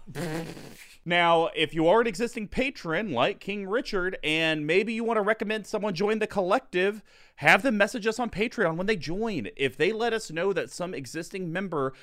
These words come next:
referred them to our patron community, we'll send you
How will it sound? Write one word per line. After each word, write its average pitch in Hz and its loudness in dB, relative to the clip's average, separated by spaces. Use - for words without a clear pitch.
referred 147 0
them 185 -4
to 175 -6
our 175 0
patron 208 -6
community, 127 -4
we'll 160 0
send 214 2
you 196 -2